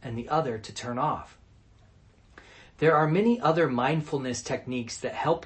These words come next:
people attend to the important task of nourishing themselves. My ex encouraged me to chew my food and eat slower,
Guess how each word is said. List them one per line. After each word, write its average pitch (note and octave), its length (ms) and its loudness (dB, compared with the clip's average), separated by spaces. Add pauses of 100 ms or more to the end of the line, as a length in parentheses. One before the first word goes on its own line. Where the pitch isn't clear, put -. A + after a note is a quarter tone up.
people C#3+ 340 -2
attend B2+ 460 -6
to B2+ 80 -6
the A#2+ 140 -4
important D3 560 -2
task B2 500 -4
of B2+ 80 -6
nourishing A#2+ 640 -4
themselves. - 640 -10 (720)
My B2 140 0
ex C#3 380 -6
encouraged C#3 560 -2 (120)
me C#3+ 260 -2
to - 180 -6
chew C#3 320 -4
my B2 180 -2
food C#3+ 400 -2
and B2+ 180 -6
eat C#3+ 240 -8
slower, B2+ 540 -2